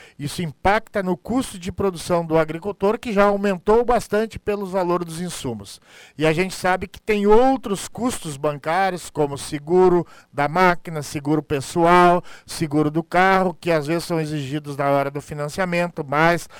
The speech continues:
a taxa para manter a conta no banco, e que isso vai se tornando pesado para o produtor. Assim como também é negativo o volume de recursos para a assistência técnica, que precisaria ser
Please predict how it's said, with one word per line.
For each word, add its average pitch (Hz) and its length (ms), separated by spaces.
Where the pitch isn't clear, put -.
a 147 140
taxa 170 540
para 160 240
manter 151 400
a 147 60
conta 147 360
no 185 100
banco, 185 400
e 180 120
que 196 180
isso 196 220
vai 180 220
se 196 140
tornando 180 680
pesado 165 840
para 156 380
o 139 240
produtor. 135 600
Assim - 380
como 254 200
também 196 580
é 190 180
negativo 214 840
o 175 140
volume 180 460
de 214 120
recursos 196 600
para 185 300
a 190 200
assistência 190 680
técnica, 202 360
que - 80
precisaria 180 680
ser 165 400